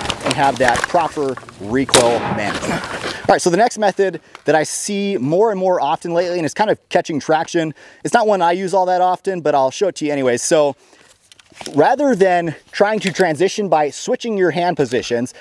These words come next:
from your strong hand maintaining master grip to your support hand maintaining master grip, you simply bump the stock over. So if I am here trying to transition to the other side of the barricade,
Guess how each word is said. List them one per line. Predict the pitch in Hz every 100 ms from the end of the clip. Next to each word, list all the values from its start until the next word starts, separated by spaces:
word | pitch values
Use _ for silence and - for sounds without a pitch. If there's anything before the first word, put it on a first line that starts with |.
| - -
from | 156 143 135
your | 139 147 139
strong | - 220 208
hand | 180 165 160 147 _ _ - -
maintaining | 143 139 147 139
master | 135 - 123
grip | 139 -
to | 143
your | 135 127
support | - 135 - 233
hand | - 135 123 139
maintaining | 139 120 131 113
master | 110 104 -
grip, | 98 104 - - - - - - -
you | 151
simply | 147 202 170 170
bump | 98 - 185 -
the | 180
stock | - 170 151 147
over. | 139 113 98
So | - 139
if | -
I | 202 208
am | 185
here | 175 196
trying | 190 196 190
to | 160
transition | 180 160 170 - 170
to |
the | 151
other | 170
side | 165 175
of |
the | 139
barricade, | 156 175 180 175